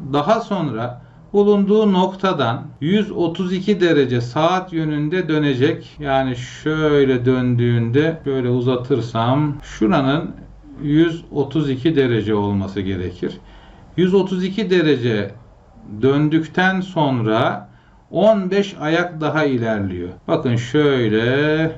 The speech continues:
on beş ayak ilerledi. Yine Aslı'nın ayağına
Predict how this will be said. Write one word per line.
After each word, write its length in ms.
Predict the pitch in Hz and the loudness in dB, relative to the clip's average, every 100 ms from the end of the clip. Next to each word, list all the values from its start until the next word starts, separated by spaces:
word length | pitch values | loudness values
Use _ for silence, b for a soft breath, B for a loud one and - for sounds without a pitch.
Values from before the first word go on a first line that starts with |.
| - - - | -10 -16 -4
on 300 | 160 135 98 | 0 0 0
beş 180 | - | -2
ayak 280 | 101 120 127 | -2 -2 -2
ilerledi. 520 | 123 107 101 90 90 - - | -2 0 -2 -4 -8 -12 -8
Yine 500 | 151 110 113 143 B B B B - | -2 0 0 -2 B B B B -4
Aslı'nın 560 | 117 - - 117 123 | -4 -4 -6 -2 -2
ayağına 640 | 117 117 113 110 110 113 | 0 -2 0 -2 -2 -4